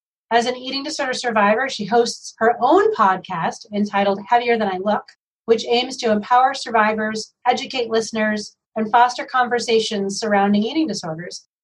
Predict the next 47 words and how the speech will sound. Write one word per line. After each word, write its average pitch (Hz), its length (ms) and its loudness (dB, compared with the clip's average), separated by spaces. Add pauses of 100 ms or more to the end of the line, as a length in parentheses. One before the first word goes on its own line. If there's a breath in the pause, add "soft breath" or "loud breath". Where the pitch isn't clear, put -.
(220)
By 233 180 4
finding 262 440 0
meaning 247 280 -4
in 233 100 0
her 233 120 2
own 247 200 4
suffering, 208 500 0
she 208 220 -6
hopes 220 240 -2
to 226 100 -6
fight 214 240 2
against 220 340 -2
the 233 120 -2
silence 202 500 0
that 208 180 -2
eating 214 220 0
disorders 202 400 -4
demand 175 540 -6 (300)
and 220 100 -2
to 226 100 -2
liberate 240 440 4
others 208 320 2
from 202 160 -4
the 196 80 -2
same 185 280 -8
demand. 175 460 -8
We 220 220 -2
can't 208 260 -4 (220)
wait 254 260 -2
to 240 100 -10
hear 233 160 0
more 196 200 2
about 190 180 2
all 233 160 6
of 196 100 2
this. 170 240 -10
Thank 254 220 -6
you 226 80 -8
so 294 300 -2
much 370 220 2
for 214 120 -4
being 233 220 -4
here 196 140 -4
with 175 140 -10
us 165 200 -10
today, 160 200 -8
Kara. 160 240 -10